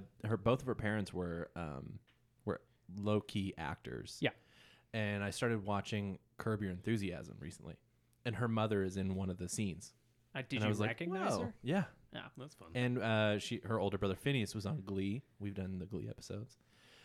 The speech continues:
Speaker 1: So they're a family that is not unfamiliar with Hollywood, but they, her parents never really got too far with it.
Speaker 2: Yeah, we're
Speaker 1: And
Speaker 2: not gonna
Speaker 1: then
Speaker 2: get into this, but the whole, uh, industry plant thing is completely irrelevant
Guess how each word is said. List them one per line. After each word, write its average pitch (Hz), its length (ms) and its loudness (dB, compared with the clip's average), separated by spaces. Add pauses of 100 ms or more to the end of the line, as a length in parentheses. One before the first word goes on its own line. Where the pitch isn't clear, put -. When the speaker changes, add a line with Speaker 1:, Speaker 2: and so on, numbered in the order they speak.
(160)
Speaker 1:
So 143 140 4
they're 135 200 6
a 117 40 4
family 135 560 0 (180)
that 95 220 -4
is 92 220 -6
not 92 260 -2 (380)
unfamiliar 95 500 0
with - 120 -8
Hollywood, 90 560 -4 (260)
but 104 220 -2
they, 98 320 0
her 110 120 -6
parents 107 340 -2
never 95 220 -2
really 92 200 -2
got 98 320 -4 (220)
too 104 180 -4
far 92 340 -2
with 92 260 -2
it. 170 180 0 (1040)
Speaker 2:
Yeah, 135 120 4
we're 160 140 4
Speaker 1:
And 156 60 6
Speaker 2:
not 165 100 8
gonna 202 180 4
Speaker 1:
then 131 40 0
Speaker 2:
get 127 160 4
into 127 320 0
this, 156 280 4
but 131 260 2
the 120 140 -2
whole, 120 380 2 (600)
uh, 120 260 -2 (100)
industry 127 400 -2
plant 123 400 -6
thing 143 320 0 (280)
is 120 140 -8
completely 131 580 -2
irrelevant 113 600 -2